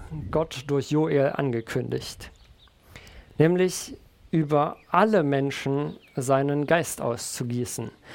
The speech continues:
Und das ist das Besondere, was an Pfingsten passiert. Ich hatte es vorhin in der Einleitung schon mal kurz gesagt, im Alten Testament, im Alten Bund,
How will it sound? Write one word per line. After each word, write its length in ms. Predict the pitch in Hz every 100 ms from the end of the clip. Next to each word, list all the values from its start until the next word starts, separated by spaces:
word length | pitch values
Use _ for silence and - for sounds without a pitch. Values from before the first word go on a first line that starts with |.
| - - -
Und 160 | 160
das 140 | 208 208
ist 180 | 240 214
das 140 | 165
Besondere, 800 | - 143 127 185 254 226 196 175
was 200 | 170 175
an 120 | 143
Pfingsten 760 | - 170 185 - - 151 151 151 -
passiert. 720 | 139 127 151 117 - - - _ _ _ _ _ - - - -
Ich 140 | 160
hatte 180 | 165 165
es 80 | 147
vorhin 360 | - 185 208 190
in 120 | 139
der 120 | 143
Einleitung 460 | 185 185 175 165 165
schon 180 | 160
mal 100 | 151
kurz 340 | 151 175 - -
gesagt, 580 | 147 147 156 165 - - - - - - - - - - -
im 140 | 160 214
Alten 300 | 240 240 139
Testament, 800 | 135 135 - 135 139 170 190
im 120 | - 147
Alten 380 | 139 139 139
Bund, 500 | 127 180 190 - -